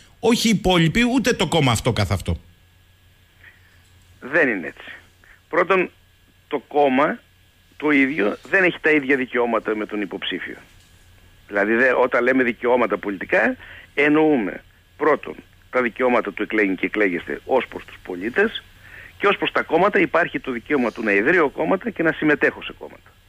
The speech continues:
Speaker 2: Απ' την άλλη μεριά δεν υπάρχει δικαίωμα του κόμματος γενικά και όριστα να συμμετέχει στις εκλογές υπό οποιοσδήποτε συνθήκες. Επομένως εδώ έρχεται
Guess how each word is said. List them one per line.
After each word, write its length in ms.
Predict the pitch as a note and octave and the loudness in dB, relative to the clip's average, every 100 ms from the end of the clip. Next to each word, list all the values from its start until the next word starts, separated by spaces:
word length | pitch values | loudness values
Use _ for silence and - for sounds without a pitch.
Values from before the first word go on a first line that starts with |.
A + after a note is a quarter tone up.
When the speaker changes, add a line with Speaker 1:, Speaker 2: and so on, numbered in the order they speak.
| - - - - | -20 -20 -20 -8
Speaker 2:
Απ' 160 | A2 - | -6 0
την 100 | C#3 | 0
άλλη 120 | D#3+ | 2
μεριά 260 | D3+ D#3 | 2 2
δεν 160 | D3+ D#3 | 2 2
υπάρχει 400 | C3+ C#3 B2+ A#2 | 2 0 -2 -4
δικαίωμα 640 | G#2+ G#2 C#3+ C3 G#2 F#2 | -8 -4 0 0 0 -4
του 120 | D#2+ - | -8 -12
κόμματος 500 | G#2 G2+ F2+ - - | -8 -6 -8 -12 -16
γενικά 380 | - G#2+ F#2+ A2 | -8 -6 -2 -2
και 120 | G2+ | -2
όριστα 400 | G2 G2+ - E2 - - - - | -2 -4 -4 -10 -10 -16 -20 -6
να 140 | B2 | -4
συμμετέχει 480 | A2+ A2 G#2 A#2 G#2+ | -2 0 0 0 0
στις 160 | - A2 | -4 -8
εκλογές 420 | G2 G2+ G#2+ G2+ | -6 -2 0 -2
υπό 140 | G#2 | -4
οποιοσδήποτε 540 | G2+ - F2 F#2+ - - | -4 -4 -2 -4 -6 -10
συνθήκες. 500 | - - - - - - - - - - - | -10 -10 -10 -16 -20 -20 -20 -20 -20 -20 -6
Επομένως 560 | C3+ A2+ A2 C#3+ E3 C3 | -4 0 2 2 2 0
εδώ 400 | A2 D3+ G#3 A#3+ _ - - - - | 2 2 2 -2 _ -20 -20 -20 -4
έρχεται 600 | E3+ F3 - F#2+ E2+ - | 0 0 0 -6 -6 -14